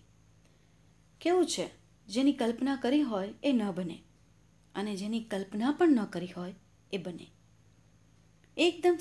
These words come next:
સિમ્પલ સ્ટોરી છે, પણ વાચક મુજબ તેના અર્થ, પર્યાય,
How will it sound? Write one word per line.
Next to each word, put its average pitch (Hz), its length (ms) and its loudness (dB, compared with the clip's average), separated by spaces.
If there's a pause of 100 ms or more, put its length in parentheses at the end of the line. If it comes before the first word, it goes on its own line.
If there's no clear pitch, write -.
સિમ્પલ 202 320 -6
સ્ટોરી - 360 -8
છે, - 200 -12 (840)
પણ 208 180 0
વાચક 185 440 -4
મુજબ 208 260 -4
તેના 208 260 -8 (120)
અર્થ, 185 320 -4 (480)
પર્યાય, 185 500 -4